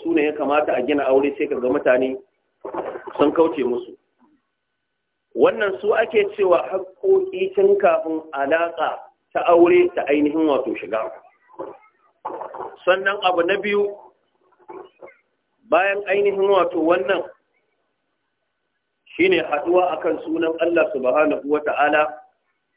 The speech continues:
wanda yanzu idan ka kalli, ban dai san irin nan ba, hanyar da kaɗai ake neman auren ta isa ta haifar da fitina bayan an yi auren.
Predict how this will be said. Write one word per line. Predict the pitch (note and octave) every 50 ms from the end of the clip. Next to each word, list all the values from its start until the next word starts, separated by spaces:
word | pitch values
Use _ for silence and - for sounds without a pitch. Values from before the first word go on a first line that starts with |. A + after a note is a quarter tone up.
| _ _ _ _ _ _ _ _ _ _
wanda | A#2+ D3 E3+ F3+ F3+
yanzu | F3 E3+ E3 D#3+ D#3+ F3+
idan | F#3 E3+ D#3+ E3 E3+ F3 F3+
ka | G3+ G3
kalli, | - F#3+ D#3+ D3 C#3+ D#3 E3 D#3+ D#3+ - C3+
ban | C#3 C#3+ D3 D3
dai | D#3+ F3 F3
san | F#3 F3+ F3+ F3+
irin | F3+ F#3 F3+ E3 D#3
nan | D#3 D#3 C#3+ B2+
ba, | A2+ - - - - _ _ _ _ _ _ _ _ _ _ _ _ _ _ _ _ _ -
hanyar | E3 F#3 G#3 G#3 G3 -
da | - E3 -
kaɗai | - F3+ F3+ F3+ F#3 F3+
ake | F3 - - - E3+ D3+
neman | D3 D#3 D#3+ D#3+ D#3+ D#3+ D#3+ D#3+
auren | D#3+ D#3+ D#3+ D#3+ D3+ C3 - - -
ta | - D#3 D#3+ E3
isa | E3+ E3+ F3 -
ta | - D3 -
haifar | C#3 C#3+ D3+ - - E3+ E3 D3+ -
da | C#3+ C#3
fitina | - - - - D3 C#3+ C3+
bayan | B2 A#2+ A#2+ A#2+ B2 A#2+
an | A#2+ B2+ C3
yi | B2+
auren. | B2+ B2+ A#2+ A#2+ B2